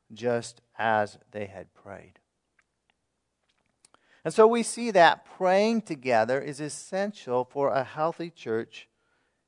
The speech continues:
and for healthy believers. Jesus himself promised that where two or three were gathered in his name to pray,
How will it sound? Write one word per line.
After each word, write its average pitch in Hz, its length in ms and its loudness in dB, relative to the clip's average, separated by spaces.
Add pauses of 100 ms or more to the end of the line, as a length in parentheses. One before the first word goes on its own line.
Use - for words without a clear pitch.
(100)
and 120 160 -10
for 123 320 4 (180)
healthy 127 300 -2
believers. 104 800 -14 (840)
Jesus 202 340 -2
himself 175 480 2
promised 202 400 -2
that 139 160 -2
where 151 180 2
two 220 420 -12
or 185 120 0
three 175 360 -6
were 160 180 -4
gathered 151 600 0
in 131 140 -8
his 175 400 -10
name 113 400 -6
to - 140 -20
pray, 107 800 -8